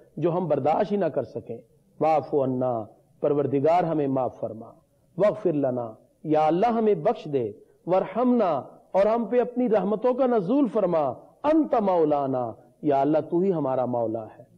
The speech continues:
तू ही हमारा मददगार है। फंसुरना अलल कौमिल काफिरीन, तो काफिरों पर हमें मदद दे दे। आयत नंबर दो सौ छियासी के साथ ही सूरह अल बकरा मुकम्मल हुई।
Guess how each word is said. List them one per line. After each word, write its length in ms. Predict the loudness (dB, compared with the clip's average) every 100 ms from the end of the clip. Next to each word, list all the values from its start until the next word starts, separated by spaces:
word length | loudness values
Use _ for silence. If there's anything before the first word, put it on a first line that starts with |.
| _ _
तू 80 | 0
ही 80 | 2
हमारा 340 | 2 2 2 2
मददगार 540 | 0 -2 0 0 0
है। 160 | 0 -4 -8 -20 _
फंसुरना 800 | -2 0 0 -2 -2 -2 0 0 0
अलल 240 | 0 0 0
कौमिल 360 | -2 0 -2
काफिरीन, 640 | -2 -4 0 0 2 0 -2 -8 -20 _
तो 100 | -6 -2
काफिरों 440 | -2 -2 -2 -6
पर 160 | -4 -6
हमें 340 | -4 -6 -6 -8 -20 _ -4
मदद 380 | -2 0 -4 -6
दे 140 | -12
दे। 180 | -14 -18 _ _ _ _ _
आयत 320 | 2 2 0
नंबर 260 | -2 0 0
दो 180 | 0 0
सौ 140 | -2
छियासी 420 | -4 -2 -2 -4 -4
के 140 | -4
साथ 340 | 0 0 0 0
ही 160 | -2 -6 -20 _ _ 0
सूरह 240 | 2 4 2 -2
अल 140 | -2 -2
बकरा 460 | -6 -2 -2 -2 -4 -8 -6
मुकम्मल 440 | 0 0 2 4
हुई। 200 | 4